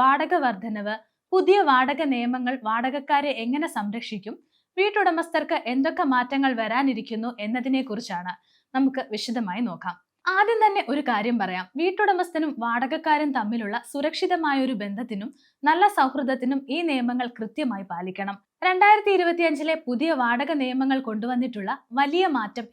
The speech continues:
എന്താണെന്ന് നോക്കാം. പുതിയ നിയമപ്രകാരം വാടക കരാർ നിർബന്ധമാക്കിയിട്ടുണ്ട്. വാക്കാലുള്ള വാടക കരാറുകൾക്ക് ഇനി നിയമസാധ്യത ഉണ്ടായിരിക്കില്ല.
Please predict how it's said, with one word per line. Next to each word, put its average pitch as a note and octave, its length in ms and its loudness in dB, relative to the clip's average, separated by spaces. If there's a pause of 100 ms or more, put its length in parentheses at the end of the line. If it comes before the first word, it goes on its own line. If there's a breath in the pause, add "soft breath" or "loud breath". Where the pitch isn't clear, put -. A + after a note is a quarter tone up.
എന്താണെന്ന് A3 480 -4
നോക്കാം. F#3+ 280 -6 (640)
പുതിയ G#4+ 240 4 (140)
നിയമപ്രകാരം C4 680 0 (180)
വാടക D#4 320 4 (100)
കരാർ D#4 240 2 (140)
നിർബന്ധമാക്കിയിട്ടുണ്ട്. G#3 1040 -4 (520)
വാക്കാലുള്ള C#4+ 540 2 (100)
വാടക A3+ 300 0 (100)
കരാറുകൾക്ക് A#3 600 -2 (200)
ഇനി C#4+ 140 0 (120)
നിയമസാധ്യത B3+ 640 0 (120)
ഉണ്ടായിരിക്കില്ല. G#3 640 -6